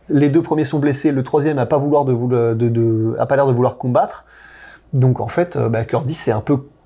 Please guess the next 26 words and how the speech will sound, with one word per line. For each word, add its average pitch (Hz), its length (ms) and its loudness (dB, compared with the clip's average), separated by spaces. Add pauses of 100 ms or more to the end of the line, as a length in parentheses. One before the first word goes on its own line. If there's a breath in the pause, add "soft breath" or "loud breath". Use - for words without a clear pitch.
condamné. 180 680 2
En 151 140 2
plus, 175 320 -2
comme 135 180 0
c'est - 160 -8
pas 143 100 -4
quelqu'un 139 380 -2
qui 131 180 -2
vend 147 360 2
et 127 100 -4
comme 135 140 -2
c'est 131 120 -4
pas 135 100 -2
quelqu'un 135 280 -2
qui 131 100 -6
intéresse 123 300 0
beaucoup 131 180 0
le 143 80 0
public, 143 400 -2
le 135 140 0
grand 127 220 -2
public 123 340 0
large, 139 240 0
je 117 80 0
veux 131 80 4
dire, 202 180 0